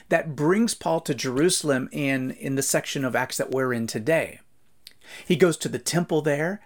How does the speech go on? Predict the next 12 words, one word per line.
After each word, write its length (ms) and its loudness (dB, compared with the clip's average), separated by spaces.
and 120 -2
he's 160 0
met 240 -2
with 200 -4
resistance. 840 -6
The 100 4
religious 480 4
leaders 320 -2
don't 420 2
want 280 -2
him 200 -4
around 540 -2